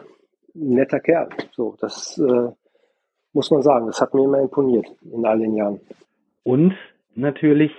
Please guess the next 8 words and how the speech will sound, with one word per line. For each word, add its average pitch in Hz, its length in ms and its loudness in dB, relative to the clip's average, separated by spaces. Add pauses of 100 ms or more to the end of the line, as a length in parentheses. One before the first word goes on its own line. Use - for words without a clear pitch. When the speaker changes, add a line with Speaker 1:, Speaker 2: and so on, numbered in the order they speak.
(160)
Speaker 2:
äh, 135 340 4
ich 120 480 -8 (100)
glaube 131 340 2
einfach 139 240 -2
diese 117 240 -6
Tatsache, 151 800 0 (400)
ähm, 123 420 0
die 120 360 0